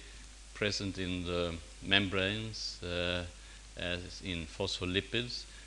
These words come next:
And when you stimulate the cell with the specific, uh,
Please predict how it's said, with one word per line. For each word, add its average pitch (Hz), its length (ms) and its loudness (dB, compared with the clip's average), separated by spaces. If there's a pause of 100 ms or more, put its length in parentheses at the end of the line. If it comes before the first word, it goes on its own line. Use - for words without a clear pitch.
(140)
And 123 120 -2
when 117 280 6
you 110 280 4
stimulate 104 640 4
the 87 80 -2
cell 90 580 2 (440)
with 90 280 0
the 87 360 6 (240)
specific, 92 760 4 (160)
uh, 90 240 4